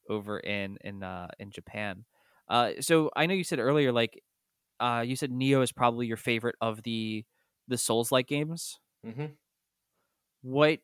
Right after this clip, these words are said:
Speaker 1: what about Nioh makes it, uh, more of your favorite compared to, like, say,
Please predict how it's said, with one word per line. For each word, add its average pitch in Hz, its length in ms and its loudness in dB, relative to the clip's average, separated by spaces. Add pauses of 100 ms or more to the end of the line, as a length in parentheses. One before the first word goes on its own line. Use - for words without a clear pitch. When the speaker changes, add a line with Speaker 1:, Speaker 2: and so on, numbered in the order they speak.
(380)
Speaker 1:
what 147 220 4
about 160 240 6
Nioh 131 340 2
makes 113 300 -4
it, 117 200 -4
uh, 104 540 0 (460)
more 127 220 4
of 120 80 2
your 117 120 -2
favorite 110 400 0
compared 110 440 -4
to, 113 120 -4
like, 104 200 -2
say, 104 600 -2